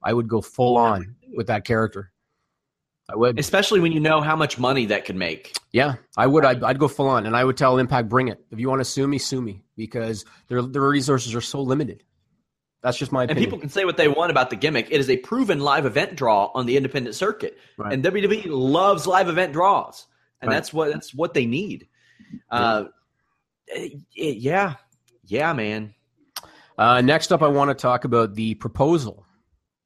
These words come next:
Speaker 1: Because this has gotten a bit of a, so I, I've, I've talked to different people about this. Some people said, "Oh, it was, it was so fake, and you could see the Tiffany logo and, and, you know, all that kind of stuff."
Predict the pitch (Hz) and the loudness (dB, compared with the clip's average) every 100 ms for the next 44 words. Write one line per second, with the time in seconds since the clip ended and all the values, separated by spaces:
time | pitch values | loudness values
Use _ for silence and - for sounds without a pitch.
0 | _ _ _ _ _ _ _ _ - 92 | _ _ _ _ _ _ _ _ -12 -4
1 | 113 123 120 110 165 - 170 156 131 127 | -2 2 2 2 -2 -4 -4 -2 -2 -4
2 | 117 120 117 107 107 110 139 143 139 143 | -4 -4 -6 -6 -8 -2 0 0 0 -4
3 | 131 175 180 185 170 151 147 135 156 135 | -6 -8 -4 -4 -4 -8 -10 -8 -8 -6
4 | 98 92 87 76 90 - 143 147 156 147 | -8 -6 -8 -8 -12 -4 -2 0 -2 -2
5 | 131 135 123 120 123 123 117 110 107 - | -4 0 2 6 6 6 2 -2 -8 -10
6 | - - 117 117 - 135 120 - 123 123 | -20 -10 -8 -8 -4 -2 -2 -2 2 4
7 | 127 123 110 110 113 127 107 - 117 123 | 4 0 -6 -6 -6 -8 -8 -6 -6 -4
8 | 117 113 110 113 113 113 113 113 98 95 | -4 -2 -2 -2 -2 0 2 0 -4 -8
9 | - _ _ - 104 101 101 104 110 117 | -14 _ _ -6 -4 -4 -4 -8 -6 -4
10 | 101 101 113 110 - 101 - 107 | 0 0 2 0 -2 -4 -2 -2